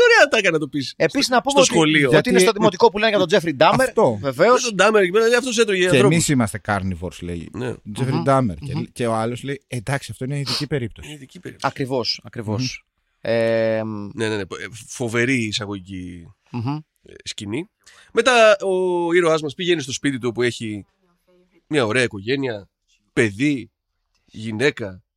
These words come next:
Speaker 1: σπιτικό ωραίο,
Speaker 3: Μμμ.
Speaker 1: αμαξάκι τσίλικο. Δεν το συζητάω, το αμαξάκι, έτσι.
Speaker 3: Ναι.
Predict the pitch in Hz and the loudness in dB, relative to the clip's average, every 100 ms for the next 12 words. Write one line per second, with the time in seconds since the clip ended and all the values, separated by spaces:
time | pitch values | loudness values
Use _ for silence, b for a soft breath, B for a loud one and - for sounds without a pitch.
0 | _ _ - - 147 120 - 156 123 139 | _ _ -14 -4 -2 -2 0 2 4 4
1 | 139 113 101 _ _ _ _ _ _ - | 4 2 -6 _ _ _ _ _ _ -10
2 | 98 123 120 120 - 147 156 135 - _ | -8 -4 0 0 2 2 2 0 -8 _
3 | - 143 151 147 123 120 113 98 - - | -6 -4 -2 -4 -6 -6 -8 -8 -14 -18
4 | 107 98 98 95 104 - _ - 98 - | -16 -14 -10 -8 -8 -12 _ -16 -12 -10
5 | 107 98 131 101 _ - 90 104 | -10 -10 -12 -14 _ -10 -6 -6